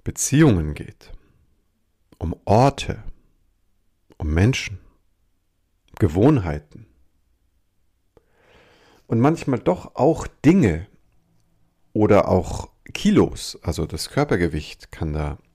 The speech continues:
auch mal eine ganz spannende Rolle spielen,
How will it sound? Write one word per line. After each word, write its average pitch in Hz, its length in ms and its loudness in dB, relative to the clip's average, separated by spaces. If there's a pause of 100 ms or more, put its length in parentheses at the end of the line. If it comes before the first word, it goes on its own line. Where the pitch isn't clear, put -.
(140)
auch 107 240 -4
mal 76 160 -2
eine 73 220 -6 (260)
ganz - 420 -12 (420)
spannende 78 400 -2
Rolle 78 240 -2
spielen, 87 500 -6